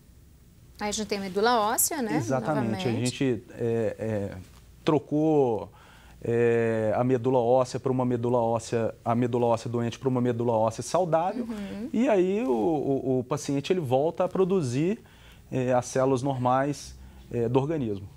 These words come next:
Speaker 1: Uhum. Agora, pro paciente, ele fica um dia, pra quem vai doar, né? Que
Speaker 2: Doar.
Speaker 1: faz a doação, fica um
Speaker 2: Isso.
Speaker 1: dia no hospital e depois ele pode ter vida normal, ele tem que ficar um tempo em casa,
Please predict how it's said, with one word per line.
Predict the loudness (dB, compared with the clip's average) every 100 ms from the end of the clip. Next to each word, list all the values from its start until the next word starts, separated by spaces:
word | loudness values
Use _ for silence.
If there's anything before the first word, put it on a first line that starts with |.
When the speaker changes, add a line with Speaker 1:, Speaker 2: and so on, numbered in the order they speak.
| -10
Speaker 1:
Uhum. | -10 -8 -10 -10 -14 -14 -16 -16 -20 -16 -8
Agora, | -6 -4 -4 -4 -6 -14 -12
pro | -8
paciente, | -4 -4 -4 -6 -6 -8 -10
ele | -10
fica | -10 -10 -6
um | -4
dia, | -4 -4 -4
pra | -6 -8
quem | -6
vai | -4
doar, | 0 0 2 -2 -6
né? | -10 -8 -10 -8
Que | -4
Speaker 2:
Doar. | -2
Speaker 1:
faz | -2 -6
a |
doação, | -6 -6 -6 -6 -6 -8 -10 -10
fica | -8 -6
um | -6
Speaker 2:
Isso. | -4
Speaker 1:
dia | -4 -4 -4
no | -4
hospital | -8 -8 -6
e | -4
depois | -4 -4
ele | -4
pode | -6 -4
ter | -4
vida | -4 -4
normal, | -6 -6 -2 0 0
ele | -2 -4
tem | -4 -6
que |
ficar | -6 -6 -4
um | -4
tempo | -6 -8 -10
em |
casa, | -6 -2 2 2 0 -2